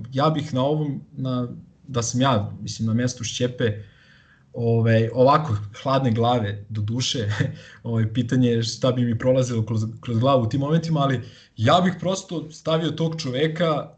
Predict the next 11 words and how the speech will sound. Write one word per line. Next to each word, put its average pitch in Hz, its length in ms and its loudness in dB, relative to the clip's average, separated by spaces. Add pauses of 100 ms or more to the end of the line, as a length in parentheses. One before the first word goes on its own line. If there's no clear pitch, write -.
(120)
a, 120 480 -2
koji, 120 520 -6
koji 123 160 -2
brani 131 520 2 (300)
to 135 80 -6
uvođenje 143 440 2
auta 151 600 -2
da 120 540 0
udvaja 139 680 2
ili 165 220 2
Šehovića 147 840 -2